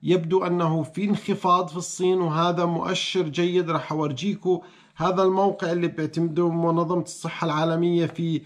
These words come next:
آه، تحديد عدد الإصابات. طبعًا، آه، هذه نقل إنه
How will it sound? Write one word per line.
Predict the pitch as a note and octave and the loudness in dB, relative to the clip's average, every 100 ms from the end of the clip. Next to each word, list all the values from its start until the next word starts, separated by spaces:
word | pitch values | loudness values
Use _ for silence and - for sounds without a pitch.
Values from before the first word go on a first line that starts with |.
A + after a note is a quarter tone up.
| - _ - | -12 _ -8
آه، | D#3 D3+ D3 | -2 -2 -2
تحديد | - C#3 D#3 F3 | -6 -8 -4 -2
عدد | D3 D#3+ D3 | 0 -2 -4
الإصابات. | D#3 E3 - D3+ D3 E3 E3 - | -4 -4 0 0 4 4 2 -2
طبعًا، | D3 C3+ D3 - - - _ | -2 0 -2 -4 -14 -20 _
آه، | - D2 C#2+ C#2+ D#2+ E2 G#1+ G#1 G1+ - - - - - - _ G#2+ | -6 -4 -2 -4 -4 -6 -6 -8 -10 -12 -14 -14 -16 -20 -20 _ -2
هذه | E3+ F3+ F3 | 2 4 4
نقل | F#3 F3+ F3+ F3+ | 4 2 0 0
إنه | E3+ E3 E3 D#3+ - | 0 2 2 2 -2